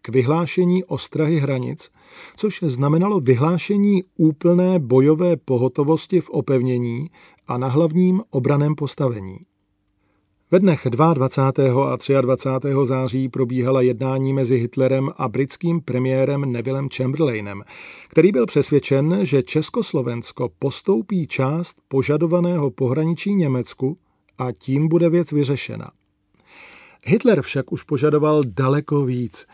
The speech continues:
čímž protistranu nepříjemně zaskočil. Výsledkem byl britský souhlas s mobilizací československé armády.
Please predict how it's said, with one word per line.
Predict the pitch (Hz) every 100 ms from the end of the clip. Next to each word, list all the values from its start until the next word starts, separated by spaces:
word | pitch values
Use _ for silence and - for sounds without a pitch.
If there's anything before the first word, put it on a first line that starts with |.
| - -
čímž | - 135 135 127 -
protistranu | 120 131 143 - 139 139 139 127 _ -
nepříjemně | 117 135 - - 139 135 135
zaskočil. | 139 120 135 123 107 101 _ - - - - -
Výsledkem | 156 214 - 240
byl | 220 208 156
britský | 117 147 170 - 233
souhlas | - 147 120 127 143 - _ -
s | -
mobilizací | 127 127 160 156 160 151 170 165 165
československé | 139 123 147 - 139 139 - 143 135
armády. | 147 127 127 117 -